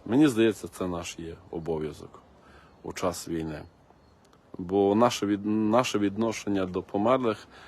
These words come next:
показує, яким є від-, наше відношення до живих.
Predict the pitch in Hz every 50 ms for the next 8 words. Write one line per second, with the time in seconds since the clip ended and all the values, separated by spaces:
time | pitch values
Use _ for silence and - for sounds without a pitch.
0 | - - - - - - 95 - 123 123 117 107 110 104 101 - - 127 123 117
1 | 101 104 104 98 95 98 90 104 110 110 110 - - 98 92 90 95 101 101 98
2 | - 95 92 90 82 87 90 82 85 92 85 80 71 - - -